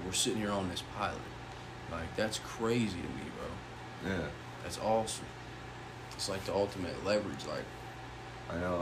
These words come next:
Speaker 2: uh, you know, Seth MacFarlane. He created Family Guy. He, uh, he used to work on Johnny Bravo.
Speaker 1: I heard
Speaker 2: And,
Speaker 1: that.
Speaker 2: um,
Speaker 1: I seen that.
Speaker 2: there was a couple other cartoons, but he used to work for Cartoon Network. Well, he went back to his house,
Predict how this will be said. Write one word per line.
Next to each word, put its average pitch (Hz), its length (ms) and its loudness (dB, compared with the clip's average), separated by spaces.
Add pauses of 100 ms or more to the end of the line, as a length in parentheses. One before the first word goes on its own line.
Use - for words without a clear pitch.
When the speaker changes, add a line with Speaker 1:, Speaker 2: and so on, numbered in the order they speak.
(160)
Speaker 2:
uh, - 20 2 (600)
you 110 80 -2
know, 95 140 4
Seth 104 380 6
MacFarlane. 101 600 6 (180)
He 90 120 2 (200)
created 98 320 4
Family 104 380 4
Guy. 80 240 2 (720)
He, 104 200 6
uh, 95 240 10 (320)
he 98 60 2
used 107 240 4
to 110 60 4
work 95 300 6
on 92 180 6
Johnny 98 300 6
Bravo. 98 480 4 (580)
Speaker 1:
I - 100 -6
heard 104 180 2
Speaker 2:
And, 87 240 2
Speaker 1:
that. 85 100 4
Speaker 2:
um, 80 80 2 (140)
Speaker 1:
I - 40 -4
seen 98 300 4
that. 87 80 0 (240)
Speaker 2:
there 101 120 6
was 107 180 6
a 101 140 6 (580)
couple 127 300 6
other 101 360 10 (120)
cartoons, 101 560 4
but 90 180 2
he 101 100 0
used 101 200 2
to 95 60 -2
work 98 280 2
for - 100 -4
Cartoon 90 460 4
Network. 92 420 2 (120)
Well, 85 260 6 (840)
he 131 100 2
went 131 240 6
back 117 280 8
to 113 120 2
his 104 140 6
house, 104 500 6